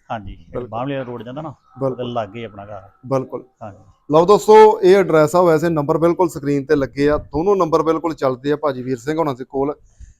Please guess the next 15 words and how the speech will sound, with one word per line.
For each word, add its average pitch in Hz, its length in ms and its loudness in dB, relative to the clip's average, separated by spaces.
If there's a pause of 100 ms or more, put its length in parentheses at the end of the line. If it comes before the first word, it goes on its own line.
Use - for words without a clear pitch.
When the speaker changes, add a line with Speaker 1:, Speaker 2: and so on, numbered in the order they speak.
(280)
Speaker 2:
ਕਿਸੇ 160 220 2
ਵੀਰ 185 200 2
ਨੇ 190 140 0
ਨੇੜੇ 175 200 2
ਬੰਨੇ 175 200 2
ਆ 175 60 4
ਕੇ 170 140 -2
ਕਾਲ 156 280 4
ਕਰਕੇ 156 320 -2
ਫਿਰ 156 200 -2
ਐਡਰੈਸ 147 280 -4
ਕਨਫਰਮ 151 420 -8
ਕਰਨਾ 151 280 -4
ਤੇ 147 160 -14
ਤੁਸੀਂ 139 200 -20